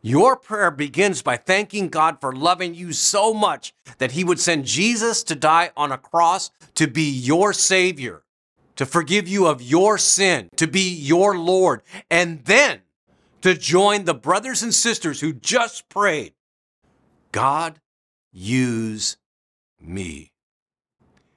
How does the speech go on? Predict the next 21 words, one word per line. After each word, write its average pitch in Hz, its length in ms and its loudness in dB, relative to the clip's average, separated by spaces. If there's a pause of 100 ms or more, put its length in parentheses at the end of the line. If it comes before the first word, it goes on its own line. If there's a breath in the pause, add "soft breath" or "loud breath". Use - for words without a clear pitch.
(300)
And 98 140 -10
of 95 100 -12
course, 113 340 -4
we 113 140 -10
pray 110 300 -8 (100)
all 143 260 -2
of 92 100 -12
this - 460 -18 (1040)
in 98 240 -8
Jesus' 90 520 -8
name. 76 260 -16 (640)
If - 60 -4
you 196 100 -2
prayed 170 460 -4 (180)
either 190 320 2
of 156 100 -8
those 175 260 0
prayers, 180 480 -6
"God, 151 640 2
use 160 480 -4
me," 202 300 -2